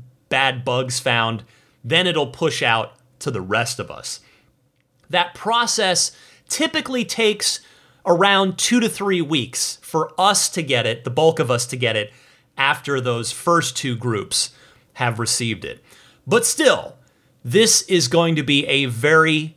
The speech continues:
welcome update. I'm really excited for this one. You know, we're nearing the, and I'm not trying to poke fun at Elon or make light of it, but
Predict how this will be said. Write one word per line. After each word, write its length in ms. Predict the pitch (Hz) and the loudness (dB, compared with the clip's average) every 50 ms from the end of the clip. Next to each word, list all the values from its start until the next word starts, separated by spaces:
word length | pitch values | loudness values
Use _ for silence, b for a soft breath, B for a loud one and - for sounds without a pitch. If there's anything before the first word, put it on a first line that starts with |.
| _ - | _ -8
welcome 460 | - 117 139 147 151 147 - 143 131 | -2 2 4 4 4 2 0 -2 0
update. 460 | 131 139 143 - - 165 147 147 147 | 2 2 2 2 2 2 2 2 2
I'm 220 | 147 131 110 113 117 | 0 -2 -2 0 0
really 300 | 131 151 160 165 165 147 | 2 4 4 4 4 2
excited 420 | 139 - - - 156 147 147 139 | 0 0 0 0 2 0 0 -2
for 120 | 123 - 147 | -6 -4 -2
this 240 | 143 143 135 - | -2 0 0 0
one. 340 | - 135 131 127 127 127 123 123 B B B B B B B B B B | 0 0 2 2 0 0 -4 -8 B B B B B B B B B B
You 80 | 180 | 0
know, 100 | 202 196 | 2 2
we're 200 | 180 185 208 202 | 4 4 4 2
nearing 720 | 196 190 208 262 320 359 339 269 220 185 175 175 175 - - | 2 2 2 2 2 2 2 2 2 0 -2 -4 -6 -8 -12
the, 220 | - 151 143 170 180 | -10 -4 -4 -4 -2
and 160 | - 185 185 | -2 0 0
I'm 100 | 190 202 | 2 2
not 200 | 220 233 247 240 | 2 0 -2 0
trying 180 | - 247 233 214 | 0 0 2 2
to 160 | 196 180 147 - _ _ _ _ _ _ _ | 0 -2 -4 -10 _ _ _ _ _ _ _
poke 280 | - - 196 190 - - | -2 0 0 0 0 0
fun 200 | - 196 190 202 | 0 2 2 2
at 80 | 214 | 2
Elon 440 | 214 214 202 196 196 190 185 185 180 | 0 0 2 4 4 4 4 4 2
or 80 | 160 147 | 0 0
make 200 | 151 156 160 - | 0 -2 -2 0
light 220 | 156 156 175 180 | 2 4 4 4
of 80 | 170 135 | 4 4
it, 180 | 123 123 123 | 2 0 0
but 220 | 123 139 135 131 | 0 0 0 0